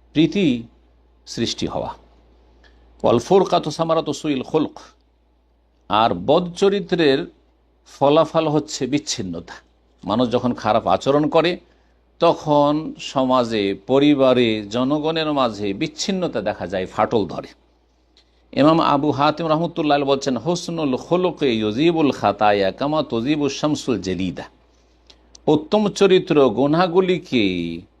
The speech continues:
গলিয়ে দেয়, যেমন সূর্য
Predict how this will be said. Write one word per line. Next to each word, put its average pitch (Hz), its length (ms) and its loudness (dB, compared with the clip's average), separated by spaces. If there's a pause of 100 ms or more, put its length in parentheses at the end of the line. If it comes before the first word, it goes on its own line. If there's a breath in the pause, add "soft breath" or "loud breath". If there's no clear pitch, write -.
(140)
গলিয়ে 139 500 4
দেয়, 127 320 2 (640)
যেমন 135 320 -2
সূর্য 143 760 2